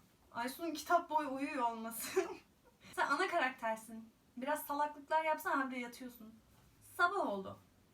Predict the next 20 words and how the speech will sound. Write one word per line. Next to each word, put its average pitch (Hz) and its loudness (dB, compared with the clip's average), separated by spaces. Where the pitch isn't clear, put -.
Aysun 254 -4
kahvaltısını 320 2
yaptıktan 330 -2
sonra 311 -4
kapı 302 -10
çaldı. 190 -6
Sandy 359 -2
geldi. 185 -10
"Merhaba 415 4
Aysu 233 0
teyze, 233 -6
bu 339 0
annem." 320 4
"Aa, 392 12
girin 415 0
içeri." 392 2
<laughs> - -20
"Aysun 277 -2
evde 349 0
mi?" 269 -4